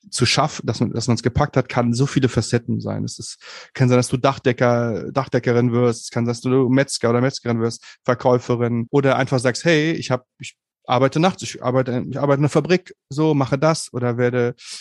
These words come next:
Müllmann, Müllfrau. Also es ist völlig scheißegal eigentlich, was man macht. Ich glaube, es ist einfach nur wichtig, dass man sagt, hey, man, man, man steht dazu, man macht etwas und geht irgendwie weiter.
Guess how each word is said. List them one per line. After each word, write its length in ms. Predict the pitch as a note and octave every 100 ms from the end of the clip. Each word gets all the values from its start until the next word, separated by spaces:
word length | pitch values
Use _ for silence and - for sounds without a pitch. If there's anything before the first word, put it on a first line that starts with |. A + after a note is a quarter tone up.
| -
Müllmann, 440 | C3+ D3 D3 C#3
Müllfrau. 500 | C#3 D3 - C3 C3+
Also 180 | A#2+ B2
es 120 | C3+
ist 20 | -
völlig 260 | - G3+
scheißegal 720 | - C#3 C#3+ B2+ B2 A2+ A#2
eigentlich, 380 | A#2 A#2 A#2 -
was 120 | A#2
man 140 | B2 A2+
macht. 260 | A#2+ - - _
Ich 100 | -
glaube, 200 | - B2
es 60 | B2
ist 20 |
einfach 180 | C3 B2+
nur 140 | B2+
wichtig, 180 | C3 -
dass 180 | - B2
man 120 | B2+
sagt, 240 | A#2 A#2 C#3
hey, 180 | B2
man, 340 | B2 A#2 A2 G#2+ -
man, 200 | - -
man 140 | A2+
steht 240 | - D#3+ D3
dazu, 240 | - C3
man 160 | A#2 A2+
macht 240 | C3 -
etwas 420 | B2+ - A2 -
und 140 | A2+ A2
geht 120 | A#2+
irgendwie 220 | A2+ A2
weiter. 480 | G#2+ A2 A2+ G#2